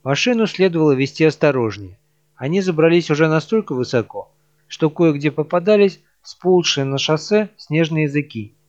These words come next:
а иногда дорогу пересекали блестящие полосы льда. «И да, и нет»,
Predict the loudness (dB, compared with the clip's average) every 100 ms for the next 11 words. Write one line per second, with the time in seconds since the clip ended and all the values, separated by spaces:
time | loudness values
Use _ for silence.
0 | _ _ -2 -2 -2 0 0 2 2 0
1 | -2 -4 -4 -4 -6 -2 2 2 -2 _
2 | _ -8 -6 -6 -2 -2 0 0 0 -2
3 | -6 -4 -4 -6 -8 -6 -6 -8 _ _
4 | _ _ _ _ _ _ _ -8 -4 0
5 | 2 0 0 -2 -2 _